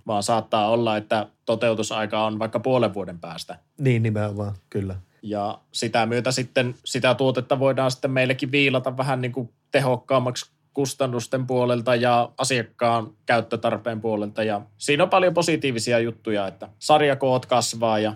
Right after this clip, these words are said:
Speaker 1: sitä lukaa.
Speaker 2: Niin, et ei, ei niinku täysin huonoon suuntaan nyt sitten koronan näkökulmasta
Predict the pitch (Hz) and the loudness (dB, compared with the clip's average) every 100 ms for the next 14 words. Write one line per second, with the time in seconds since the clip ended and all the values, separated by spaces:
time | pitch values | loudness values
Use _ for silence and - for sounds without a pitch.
0 | - - 110 117 101 98 85 92 101 156 | -6 -8 -2 0 0 -2 -8 -10 -10 -6
1 | 175 196 190 196 196 196 180 175 180 185 | -2 -2 0 2 0 2 4 4 2 2
2 | 202 190 180 202 156 127 113 107 117 110 | 4 4 2 6 6 6 2 0 -2 -2
3 | 107 110 113 113 123 113 120 143 127 120 | 2 2 2 0 -2 -2 0 2 4 4
4 | 110 107 98 107 104 107 107 107 - | 2 -2 -2 -2 0 0 0 -2 0